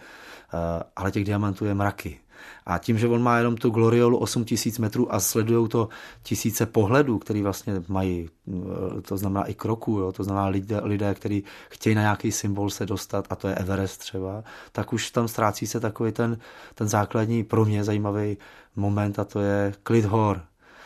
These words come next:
Nehledě na to, že se atakoval ten kopec už xkrát a tím, že tam vlastně je, mm, mnoho vý-, výstupových směrů, tak, tak i když jsem se na to koukal zprava, zleva,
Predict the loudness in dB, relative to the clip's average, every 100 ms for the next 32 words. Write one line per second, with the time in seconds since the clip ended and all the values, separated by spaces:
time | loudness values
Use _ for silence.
0 | -16 0 4 4 4 2 2 2 4 4
1 | 4 0 -12 -14 -4 -4 -4 -6 -2 -2
2 | 2 2 2 2 0 -2 -2 -4 -4 -6
3 | -6 -4 -2 0 0 -2 -8 -20 _ -2
4 | 0 0 -2 -4 -2 -2 -2 0 0 -2
5 | -2 -2 -2 -4 _ -6 -2 -2 -6 _
6 | _ _ -14 -8 -6 -4 -4 -6 -6 -8
7 | -4 -2 0 -2 -4 _ -12 -6 -4 -4
8 | -6 -4 -2 0 0 -2 -2 0 0 -2
9 | -10 -10 -2 0 -2 -18 -12 -2 -2 -2
10 | -12 -12 _ -8 2 4 4 2 -2 -2
11 | -2 -2 0 -2 0 0 2 2 2 2